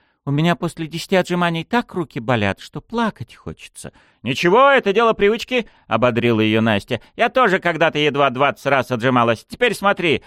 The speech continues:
легко делаю по триста. Скоро и ты будешь так же, если не лениться». «Ой, не знаю». Вера застенчиво опустила голову, разглядывая свои тонкие пальчики. «Лучше ещё раз расскажи мне, как правильно знакомиться с мужчинами.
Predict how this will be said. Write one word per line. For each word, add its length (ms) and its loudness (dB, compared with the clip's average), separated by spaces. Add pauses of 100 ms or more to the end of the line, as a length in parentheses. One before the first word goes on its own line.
легко 360 0
делаю 320 2
по 140 0
триста. 480 -2
Скоро 260 0
и 60 0
ты 180 -2
будешь 280 0
так 200 -2
же, 180 -2 (140)
если 260 0
не 140 2
лениться». 540 0 (240)
«Ой, 160 2
не 180 -2
знаю». 640 -2 (240)
Вера 280 0
застенчиво 600 -4
опустила 440 -8
голову, 360 -2
разглядывая 520 -4
свои 220 -10
тонкие 360 -10
пальчики. 540 -14 (300)
«Лучше 240 -8
ещё 240 -6
раз 180 -6
расскажи 380 -8
мне, 160 -6
как 180 -10
правильно 300 -6
знакомиться 480 -10
с 80 -20
мужчинами. 580 -10